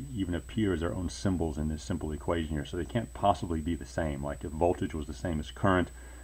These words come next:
this could be a V right here, and we could cancel them out, or if current was the same as resistance or something, the same thing would happen, or we'd get an R squared over here, but that just doesn't happen. They're just very different, and you, and you need to start thinking about them as separate quantities, and Ohm's law might help to sort of flesh that out.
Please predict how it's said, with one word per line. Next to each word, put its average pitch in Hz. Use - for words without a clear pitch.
this 98
could 90
be 85
a 80
V 85
right 80
here, 85
and 78
we 78
could 80
cancel 85
them 78
out, 80
or 78
if 73
current 92
was 71
the 82
same 82
as 71
resistance 98
or 90
something, 87
the 78
same 87
thing 90
would 82
happen, 85
or 80
we'd 78
get 87
an 80
R 90
squared 95
over 85
here, 87
but 85
that 95
just -
doesn't 135
happen. 85
They're 73
just 87
very 87
different, 78
and 78
you, -
and 85
you 78
need 85
to -
start 85
thinking 95
about 78
them 76
as 69
separate -
quantities, 78
and 87
Ohm's 90
law 80
might 80
help 82
to -
sort 90
of 73
flesh -
that 80
out. 73